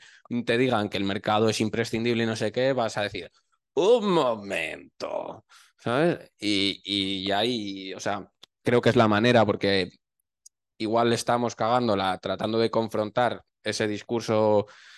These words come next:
mm, que tienen, que nos está avasallando, ¿no? Con hechos, con argumentos, con tal, cuando en realidad hay que atacar un poquito más abajo, ¿no? Y es, mm,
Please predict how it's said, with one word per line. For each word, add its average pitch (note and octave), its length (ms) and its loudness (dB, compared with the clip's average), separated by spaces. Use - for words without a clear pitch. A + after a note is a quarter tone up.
mm, A2+ 340 -2
que A2 200 0
tienen, F#2 640 -2
que F2+ 280 -4
nos F#2 200 -12
está G2 200 -8
avasallando, G#2+ 560 -2
¿no? G2 220 -6
Con G2+ 260 -4
hechos, A2+ 380 -2
con F#2+ 280 -2
argumentos, G#2 760 -2
con F#2+ 200 -6
tal, A#2 220 0
cuando G#2 280 -2
en G2+ 80 -8
realidad G2+ 420 -2
hay G#2 80 -4
que A2+ 100 -4
atacar A2 360 -2
un A#2+ 160 0
poquito A#2 360 0
más G#2+ 180 -2
abajo, G2 420 0
¿no? C#3 260 -2
Y G#2 100 0
es, G2 220 -2
mm, G2+ 220 -12